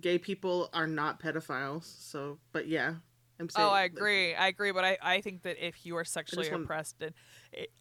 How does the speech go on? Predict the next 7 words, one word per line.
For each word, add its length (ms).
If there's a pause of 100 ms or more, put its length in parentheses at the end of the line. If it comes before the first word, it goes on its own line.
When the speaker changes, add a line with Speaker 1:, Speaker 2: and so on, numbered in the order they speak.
(280)
Speaker 2:
in 160
any 240
way, 320 (500)
it 240
can, 600 (2000)
it, 280
like, 180